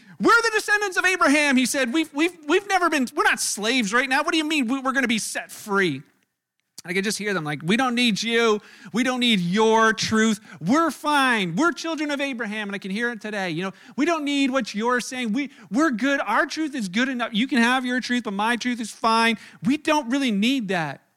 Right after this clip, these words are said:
And they would go on to say, "We've got our traditions. You know, we've got the law. We're God's chosen people." And Jesus replies to them and says this, "I tell you the truth. <laughs> I'm telling you the truth. Everyone who sins is a slave of sin."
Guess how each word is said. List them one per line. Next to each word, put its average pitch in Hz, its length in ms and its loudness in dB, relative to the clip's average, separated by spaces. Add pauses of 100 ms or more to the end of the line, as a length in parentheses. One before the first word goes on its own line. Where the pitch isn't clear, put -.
(320)
And 180 80 -12
they 262 100 -2
would 277 140 -8
go 262 120 -4
on 262 120 0
to 240 80 -6
say, 262 100 -10
"We've 262 160 -4
got 277 220 0
our 294 100 0
traditions. 262 760 -6 (180)
You 254 120 0
know, 262 60 0
we've 262 200 0
got 285 240 0
the 277 80 2
law. 277 520 2
We're 294 200 -2
God's 285 380 0
chosen 262 420 -4
people." 285 640 -2 (720)
And 175 100 -12
Jesus 240 300 -8
replies 214 340 -4
to 214 60 -16
them 208 60 -14
and 196 80 -8
says 196 220 -12
this, 220 280 -8
"I 190 80 -6
tell 220 240 -8
you 240 100 -6
the 175 100 -8
truth. 165 600 -10 (280)
<laughs> - 440 -16
I'm 202 100 -4
telling 254 380 -2
you 240 80 -4
the 196 100 -6
truth. 170 540 -6 (520)
Everyone 262 1000 0
who 240 140 0
sins 226 480 -2
is 190 80 -8
a 202 60 -2
slave 214 360 -4
of 185 100 -10
sin." 151 480 -8